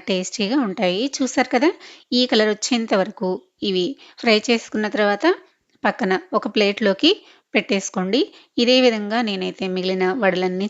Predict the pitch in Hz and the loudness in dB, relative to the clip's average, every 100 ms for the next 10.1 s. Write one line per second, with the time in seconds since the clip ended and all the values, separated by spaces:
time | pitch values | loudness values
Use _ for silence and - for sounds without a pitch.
0 | - 190 196 - - 185 185 190 285 453 | -4 -4 -4 -6 -4 -2 -2 0 0 -2
1 | _ _ 202 180 233 - 247 - 233 208 | _ _ -2 -2 -4 -8 -6 -4 -2 0
2 | 233 262 214 - - 240 233 196 - 202 | 0 0 -2 -4 -2 2 2 0 0 2
3 | 208 320 - - - - - - 214 196 | 4 2 0 -6 -12 -8 -6 -2 0 2
4 | 196 214 - 208 - - 240 190 180 180 | 0 -2 -2 0 0 2 2 4 2 -2
5 | 311 - - - 202 190 190 185 - - | -6 -18 -12 0 2 2 0 -2 -2 0
6 | 185 190 - 233 185 349 - 208 180 180 | 2 2 -2 -2 -2 -4 -2 0 2 0
7 | 180 180 240 220 180 180 175 175 180 185 | -2 -6 -6 0 0 0 0 -2 -2 -2
8 | 180 277 330 - - - - - 226 - | 0 0 -2 -10 -20 -20 -18 -4 -4 0
9 | 262 254 214 254 - - _ - 196 185 | 0 0 2 0 0 -12 _ -4 -2 0